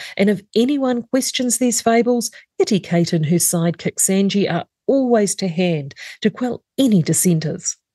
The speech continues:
This is the strategy that Napoleon's mentor, Comrade Clark, deployed effectively for years,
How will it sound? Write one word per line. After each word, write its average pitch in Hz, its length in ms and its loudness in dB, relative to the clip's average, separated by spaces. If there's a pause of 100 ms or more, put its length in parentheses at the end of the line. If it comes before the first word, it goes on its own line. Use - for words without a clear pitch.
(540)
This 233 300 4
is 349 100 0
the 392 60 0
strategy 180 480 0
that 190 220 -2
Napoleon's 180 680 0
mentor, 160 520 -2 (340)
Comrade 170 540 0
Clark, 285 500 -4
deployed 247 500 -2
effectively - 800 -6
for - 160 -10
years, 196 680 0